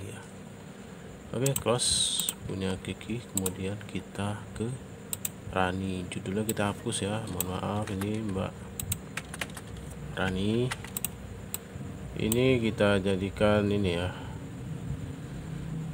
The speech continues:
Eh, besar semua. Tuh. Seperti inilah teman-teman ya.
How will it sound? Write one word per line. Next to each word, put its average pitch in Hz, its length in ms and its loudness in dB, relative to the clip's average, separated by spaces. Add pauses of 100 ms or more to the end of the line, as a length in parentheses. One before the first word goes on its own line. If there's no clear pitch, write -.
Eh, 90 680 2 (360)
besar - 280 8
semua. 85 440 0 (2250)
Tuh. - 200 -2 (2500)
Seperti 92 400 -2
inilah 95 160 4
teman-teman 92 480 0
ya. 98 200 2